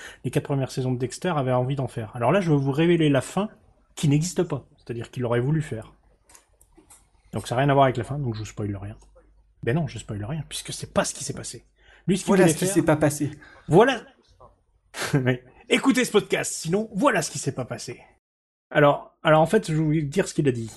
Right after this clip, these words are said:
Speaker 1: Il disait, dans la dernière scène de la série, on aurait vu Dexter se réveiller. Tout le monde aurait pensé, « Oh, c'était qu'un rêve. » Et puis la caméra aurait reculé encore, encore, et on aurait compris que ce n'est pas un rêve. Dexter aurait ouvert les yeux sur la table d'exécution du pénitencier de Floride.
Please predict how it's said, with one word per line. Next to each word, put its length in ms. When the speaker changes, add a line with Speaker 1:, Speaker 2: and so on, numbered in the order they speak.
Speaker 1:
Il 80
disait, 300
dans 120
la 80
dernière 280
scène 180
de 40
la 60
série, 320
on 100
aurait 160
vu 120
Dexter 480
se 160
réveiller. 500
Tout 100
le 60
monde 160
aurait 260
pensé, « 640
Oh, 140
c'était 280
qu'un 160
rêve. » 440
Et 80
puis 100
la 60
caméra 340
aurait 160
reculé 440
encore, 380
encore, 280
et 60
on 100
aurait 180
compris 260
que 60
ce 100
n'est 80
pas 140
un 100
rêve. 360
Dexter 280
aurait 140
ouvert 400
les 200
yeux 80
sur 180
la 80
table 180
d'exécution 560
du 100
pénitencier 540
de 80
Floride. 400